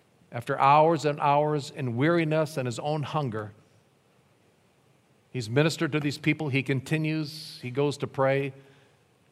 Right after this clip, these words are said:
I'm sure he looked at the disciples, and in their annoyance and in their self-centeredness, he said,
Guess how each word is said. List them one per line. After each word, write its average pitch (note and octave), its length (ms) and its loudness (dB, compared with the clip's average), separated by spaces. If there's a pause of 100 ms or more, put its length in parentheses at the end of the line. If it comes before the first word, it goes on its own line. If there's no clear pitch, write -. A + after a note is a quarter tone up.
(100)
I'm A#2+ 120 -8
sure E3+ 280 -2
he C3+ 180 -2
looked B2 300 -2
at E3 140 -2
the E3 60 -4
disciples, B2+ 840 -4
and A#2+ 160 -6
in B2+ 160 -4
their A#2 180 -6
annoyance C#3+ 640 -4
and A#2+ 140 -6
in A2+ 80 -4
their G2+ 120 -6
self-centeredness, B2+ 960 -4
he A2+ 80 -10
said, A2 320 -6